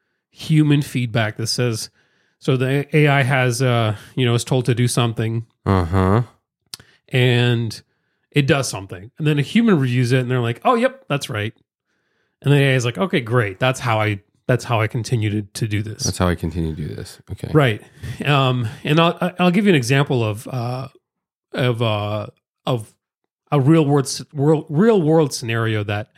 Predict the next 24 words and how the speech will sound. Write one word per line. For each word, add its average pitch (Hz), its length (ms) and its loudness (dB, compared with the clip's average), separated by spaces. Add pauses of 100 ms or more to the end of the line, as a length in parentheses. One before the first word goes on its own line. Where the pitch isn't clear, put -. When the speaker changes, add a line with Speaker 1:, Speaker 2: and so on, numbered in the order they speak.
Speaker 1:
has, 110 520 0 (400)
kind 127 140 2
of 110 40 2
explains 107 300 -2
this 104 120 -8
a 120 40 -4
little 98 80 -6
bit. 107 160 -8
So, 107 160 -2 (180)
Speaker 2:
Mm-hmm. 87 340 -2
Speaker 1:
um, 117 220 0
and 131 140 2
this 151 140 2
is 131 60 2
again 127 160 2
from 117 180 -2
that 113 180 2
decrypt 117 300 0
dot 107 160 -6
co 107 440 -6
article 117 440 -6
here. 107 180 -4
It 107 60 -2
says, 107 200 -6